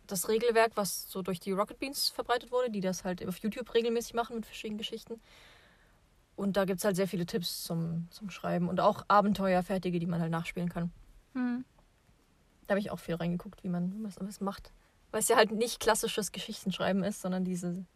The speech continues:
Speaker 1: eben diese mit den Möglichkeiten drin hat.
Speaker 2: Aber das stell ich mir halt auch cool vor, wenn, also es ist halt sehr nischig, aber wenn es auch ein Buch gäbe, wo, wo, was du quasi kaufen kannst.
Speaker 1: Aborea.
Speaker 2: Ja, stimmt. Aber da war ja nur ein Abenteuer drin, ne?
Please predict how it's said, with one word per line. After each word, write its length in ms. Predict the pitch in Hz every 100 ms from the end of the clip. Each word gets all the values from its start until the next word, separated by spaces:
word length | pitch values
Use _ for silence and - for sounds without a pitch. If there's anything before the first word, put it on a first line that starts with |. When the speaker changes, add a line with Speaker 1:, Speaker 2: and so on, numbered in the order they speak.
| -
Speaker 1:
eben 200 | 196 185
diese 200 | 185 185
mit 160 | 180
den 80 | 190
Möglichkeiten 540 | 208 - 202 - 175 175
drin 180 | 185
hat. 160 | 185 180 _ - - - - - - - -
Speaker 2:
Aber 80 | 254
das 60 |
stell 120 | 226 285
ich 40 |
mir 60 | 311
halt 100 | -
auch 160 | - -
cool 160 | 320 233
vor, 340 | - 208 202
wenn, 300 | 208 214 214
also 180 | - 214
es 100 | -
ist 80 | -
halt 140 | 240
sehr 220 | - 220 220
nischig, 540 | 202 214 220 294 240
aber 80 | 214
wenn 100 | 220
es 120 | 220
auch 140 | - 208
ein 140 | 214
Buch 220 | 185 -
gäbe, 380 | - 226 233 226
wo, 100 | 208 214
wo, 160 | 208 202 -
was 160 | 208
du 100 | - 220
quasi 260 | 226 208
kaufen 300 | 208 226 226
kannst. 260 | 254 269 262
Speaker 1:
Aborea. 500 | 214 196 247 220 190 - _ _ _ _ _ _ _ _ _ _
Speaker 2:
Ja, 80 | 233
stimmt. 420 | 202 - 226 220 208 - _ _ _ _ _ _ _ _ _ -
Aber 140 | 233
da 80 | 240
war 80 | 247
ja 60 |
nur 140 | 254 -
ein 160 | 233
Abenteuer 440 | 220 214 226 233 226
drin, 200 | 226 226
ne? 160 | 247